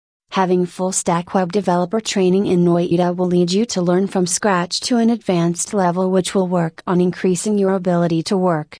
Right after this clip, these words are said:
A course will teach you everything in detail and allows you to learn theoretical as well as implementation skills. The main aim of the full stack online course is that it will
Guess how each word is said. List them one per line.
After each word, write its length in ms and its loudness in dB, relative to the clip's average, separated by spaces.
A 120 2
course 400 -2
will 80 0
teach 360 -4
you 160 2
everything 540 0
in 140 2
detail 420 0
and 240 0
allows 460 0
you 100 4
to 180 -4
learn 260 2
theoretical 600 0
as 180 -4
well 220 2
as 160 -4
implementation 800 0
skills. 540 -4
The 100 4
main 340 4
aim 240 2
of 140 -2
the 100 -2
full 280 -4
stack 420 -2
online 480 2
course 300 0
is 200 -2
that 120 2
it 100 2
will 180 -2